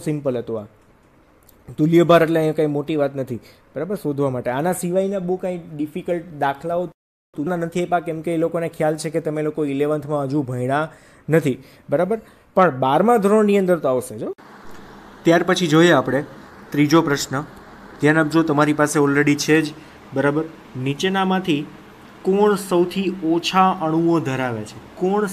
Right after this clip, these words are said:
સૌથી ઓછા અણુઓ ધરાવે છે? તો અણુઓ માટે તમારે દરેકના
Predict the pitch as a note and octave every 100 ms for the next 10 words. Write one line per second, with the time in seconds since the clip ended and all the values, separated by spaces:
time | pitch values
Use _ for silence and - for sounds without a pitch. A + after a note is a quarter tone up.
0 | F#3+ E3+ E3+ - F#3+ F#3+ - G3+ G3+ G3+
1 | - F#3+ F#3 F#3 E3 E3 E3+ F3 D3+ C#3+
2 | C#3+ B2+ B2 C#3+ D3+ - - - - E3+
3 | D3+ F3 G#3 G3+ F#3+ G3 F#3+ F#3 F#3+ F3+
4 | F3 F3+ F3 E3+